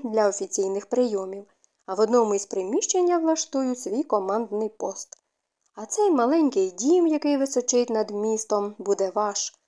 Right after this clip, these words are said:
Звідси місто буде під наглядом зелених очей. Звідси ви розкинете ваші мережі, і місто, оплутане ними,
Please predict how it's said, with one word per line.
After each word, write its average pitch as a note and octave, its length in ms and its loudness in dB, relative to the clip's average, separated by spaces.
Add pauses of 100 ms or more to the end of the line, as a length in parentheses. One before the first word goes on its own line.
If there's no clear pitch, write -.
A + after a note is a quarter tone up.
(280)
Звідси G#3 400 0
місто A3 300 0
буде C#4 320 2
під B3+ 180 -2
наглядом A#3 580 0
зелених G3 520 -2
очей. G3+ 520 0 (420)
Звідси E4+ 500 4
ви D#4+ 100 4
розкинете B3+ 640 0
ваші G3+ 360 0
мережі, G3+ 640 -2 (260)
і F#3 100 -6
місто, C#4+ 560 4 (100)
оплутане B3+ 640 0
ними, A3+ 440 0